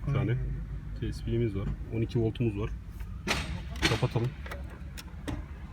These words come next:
Speaker 1: O görüntü de iyiymiş. Burası teyip şeyi. Tuşları. Koltuk ısıtma.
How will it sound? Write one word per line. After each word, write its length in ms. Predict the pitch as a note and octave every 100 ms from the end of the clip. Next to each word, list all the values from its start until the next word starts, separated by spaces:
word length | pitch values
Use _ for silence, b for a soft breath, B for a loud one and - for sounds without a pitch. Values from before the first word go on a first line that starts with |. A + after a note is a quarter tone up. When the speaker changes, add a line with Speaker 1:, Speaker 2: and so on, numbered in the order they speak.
| - - - - -
Speaker 1:
O 200 | A2+ G#2+
görüntü 320 | G#2 A2 A#2+ B2+
de 40 |
iyiymiş. 220 | G#2+ F#2+ - - - - - - - - - - - - - - - - - - - - - - - - - -
Burası 200 | A#2+ -
teyip 200 | - B2
şeyi. 240 | - G#2+ A2 - - - - - - - - - - -
Tuşları. 360 | - - - B2 - - - - - - - - - - - -
Koltuk 260 | B2+ A#2+ -
ısıtma. 340 | - - G#2